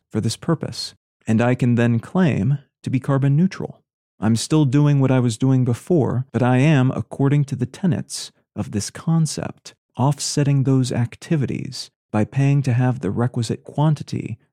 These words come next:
of trees protected. Unfortunately, as illustrated by those wildfires, we're not only competing with human-caused harvesting of these trees and other natural carbon sinks,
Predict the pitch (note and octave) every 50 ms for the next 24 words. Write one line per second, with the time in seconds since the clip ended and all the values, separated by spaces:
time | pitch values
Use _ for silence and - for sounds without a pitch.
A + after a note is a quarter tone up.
0 | _ - F#2 - - - - - - F#3 D3+ A2 - - - - - - - _
1 | _ _ _ _ _ - C3 - - D#3+ D3+ - - - - D3 - - _ _
2 | _ _ _ _ _ _ _ _ - A#2+ A#2+ A2 - F#3 A3 A3+ - - - G2
3 | - - - - - - A2 - - - A2+ A2 A#2+ - C3 C#3+ D3 C3+ - -
4 | D3 D3 C#3+ C3+ A2+ B2 B2+ C3+ C3 C3+ C3+ C3 A#2+ B2+ C3 A#2+ C3+ D#3 E3+ E3+
5 | - - - - - - - - - - C3+ - - - - _ _ _ - -
6 | A#2+ B2 B2+ C3+ D3+ D#3+ E3+ E3 E3 D#3+ D3+ - B2 A#2+ - C#3 C#3 C#3 C3 A#2+
7 | A#2 - - C#3 C3 B2+ B2+ B2+ - C3+ B2+ B2+ B2+ A#2+ - - - - C#3 D3+
8 | D3+ D#3 C3 - - - - - - B2+ - - - F2 - - - - - -
9 | - - - E3+ E3 C3+ - - - - - - - _ _ - A2 A#2+ B2 -
10 | A2 A2+ B2 B2 A#2+ A#2 A2+ - - G#2+ A2 A2 A2 - A#2 A2+ A2 G2 G2 -
11 | - - - - D3 D#3 D3 C#3+ G#2+ F2 - - - - - - - - - -
12 | -